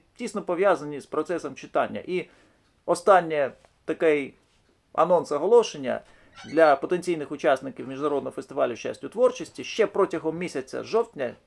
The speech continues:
ще трошки є часу, можна встигнути зробити фото з улюбленою книжкою, малюнок,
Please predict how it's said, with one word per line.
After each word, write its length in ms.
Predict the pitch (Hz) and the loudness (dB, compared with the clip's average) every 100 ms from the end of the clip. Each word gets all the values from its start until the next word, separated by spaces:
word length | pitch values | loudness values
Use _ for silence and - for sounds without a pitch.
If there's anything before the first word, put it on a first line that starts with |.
| _ | _
ще 220 | - 190 | -8 -6
трошки 460 | 190 226 - 208 - - | -2 -2 0 -2 -2 -8
є 300 | 110 117 180 | -6 2 2
часу, 540 | - 156 127 - 190 - _ _ _ _ _ - | 4 2 2 0 -8 -8 _ _ _ _ _ 0
можна 340 | 202 233 226 | 4 4 2
встигнути 800 | 226 - 202 170 143 131 135 117 _ _ _ | -2 -6 -2 -2 -4 -4 -4 -4 _ _ _
зробити 600 | 120 196 180 165 135 123 123 _ _ - _ _ _ _ _ | 0 2 4 2 0 -6 -8 _ _ -20 _ _ _ _ _
фото 280 | 208 202 170 | 0 0 0
з 60 | |
улюбленою 460 | 170 165 156 151 147 | 0 0 0 -2 -6
книжкою, 520 | 160 143 - 143 120 | -4 -6 -6 -8 -6
малюнок, 600 | - 185 208 165 143 - | 0 4 4 4 -2 -6